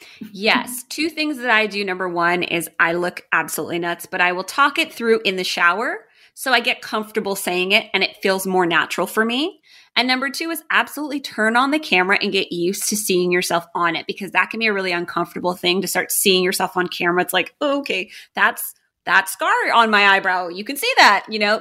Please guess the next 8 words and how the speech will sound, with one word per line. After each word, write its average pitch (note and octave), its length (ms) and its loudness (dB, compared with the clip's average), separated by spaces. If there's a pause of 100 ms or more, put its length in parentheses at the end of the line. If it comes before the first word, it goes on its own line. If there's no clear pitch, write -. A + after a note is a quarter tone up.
get C4+ 220 -4
comfortable A#3+ 640 0
with C4+ 200 0
that, D4+ 360 2
because G3+ 480 -4
that F#3+ 320 2
is F#3+ 480 -6 (480)
ultimately G3 800 2